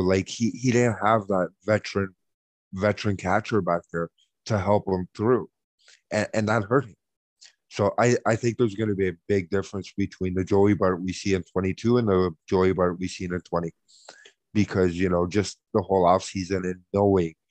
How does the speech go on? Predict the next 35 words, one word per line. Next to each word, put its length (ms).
that 180
he 260
has 340
that 240
chance. 500
You 100
know, 140
because 340
like 220
I 60
said, 260
he 160
did 240
not 300
know 240
he 180
had 220
the 80
chance 460
in 140
twenty 340
twenty 340
because 380
it 80
was 200
all 340
about 280
Posey 300
opting 420
out. 240
Well, 180
now 300
there's 240
no 160
excuses. 600